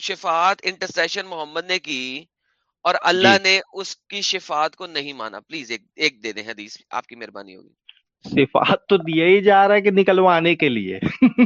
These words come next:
Speaker 1: تو
Speaker 2: اللہ نے
Speaker 1: کس
Speaker 2: یہ حکم ہی
Speaker 1: کون
Speaker 2: دیا ہے محمد صلی اللہ علیہ وسلم
Speaker 1: بھائی
Speaker 2: کو کہ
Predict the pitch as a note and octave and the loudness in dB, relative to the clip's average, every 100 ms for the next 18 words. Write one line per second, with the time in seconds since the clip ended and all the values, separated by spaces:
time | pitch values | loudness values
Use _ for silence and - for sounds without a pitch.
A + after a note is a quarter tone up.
0 | - A3 _ _ _ G2+ G2+ - - - | 2 -2 _ _ _ -20 -20 -6 -2 2
1 | B2+ C#3 E3+ A#3+ F#3+ G3 E3+ D#3 F#3+ G#3 | 2 4 6 6 6 6 4 6 4 4
2 | A#3 G#3+ G#3+ G#3 G3+ F#3+ F3 F#3 F#3+ F3+ | 2 4 4 4 2 0 0 0 0 2
3 | C#3+ D#3 F#3 F#3 | 2 0 -2 -8